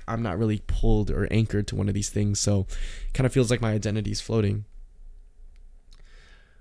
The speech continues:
But she told me something really important, and it's that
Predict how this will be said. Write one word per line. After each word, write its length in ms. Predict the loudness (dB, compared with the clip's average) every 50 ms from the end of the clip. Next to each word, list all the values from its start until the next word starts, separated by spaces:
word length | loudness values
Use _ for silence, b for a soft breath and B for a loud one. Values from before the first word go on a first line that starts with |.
| b b -14 -4
But 260 | 0 0 0 2 0
she 220 | 0 -2 0 0 0
told 220 | 0 0 0 0
me 80 | 0 0
something 360 | -2 -2 -2 0 0 2 2
really 180 | 2 2 2
important, 440 | 0 0 -2 -2 0 0 0 0 0
and 140 | 0 0 0
it's 160 | 0 0 0
that 400 | 2 4 4 4 4 2 -2 -8